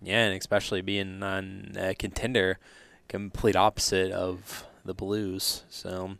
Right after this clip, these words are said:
yeah, so nice to see, uh, Ryan with a hattie last night.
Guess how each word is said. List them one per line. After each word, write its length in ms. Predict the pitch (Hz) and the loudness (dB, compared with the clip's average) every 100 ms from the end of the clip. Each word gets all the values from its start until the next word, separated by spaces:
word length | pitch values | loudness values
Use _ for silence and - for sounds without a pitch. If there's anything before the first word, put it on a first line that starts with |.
| - - - - - | -14 -16 -16 -16 -6
yeah, 160 | 120 202 - | -6 -6 -6
so 280 | - 98 101 | 0 2 4
nice 220 | 104 113 | 4 2
to 60 | - | 2
see, 300 | - 117 113 | 4 6 8
uh, 220 | 110 107 | 8 6
Ryan 600 | 107 117 151 147 147 147 - - - _ _ - | 6 4 2 0 -4 -6 -8 -18 -20 _ _ -12
with 160 | - | -2
a 100 | 113 | 0
hattie 380 | 120 156 165 92 | 0 0 2 2
last 320 | - - - | 0 -4 -4
night. 280 | 85 85 | -6 -6